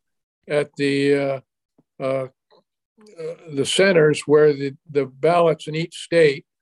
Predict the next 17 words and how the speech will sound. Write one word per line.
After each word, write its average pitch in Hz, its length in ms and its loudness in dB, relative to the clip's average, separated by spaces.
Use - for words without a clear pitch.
are 147 380 -2
brought 156 320 -2
together 147 520 -4
from 139 180 -16
the 139 60 -8
different 151 380 -4
precincts. 147 760 -6
It - 160 -6
goes 170 280 2
in 175 200 0
and 151 140 0
it - 20 2
analyzes 165 760 0
those 139 580 -4
at 160 220 0
the 156 80 -4
precincts 160 720 -4